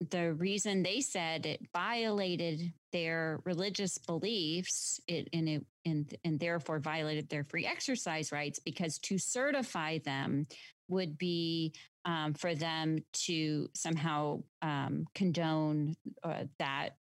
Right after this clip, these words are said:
that union. Um, and they don't, they believe that, uh, only marriage between, uh, straight couples was condoned by God.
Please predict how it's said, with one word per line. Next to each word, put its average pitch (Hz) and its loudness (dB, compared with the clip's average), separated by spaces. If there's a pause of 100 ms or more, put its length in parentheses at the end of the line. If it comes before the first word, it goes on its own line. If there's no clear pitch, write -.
(180)
that 165 -2
union. 151 2 (100)
Um, 151 2
and 156 2
they 156 0
don't, - -2
they 156 0
believe 147 0
that, 139 0 (600)
uh, 160 0 (100)
only 151 2
marriage 143 0
between, 147 0 (140)
uh, 165 -4
straight - -4
couples - -6
was - -4
condoned 143 -2
by 143 -4
God. - -6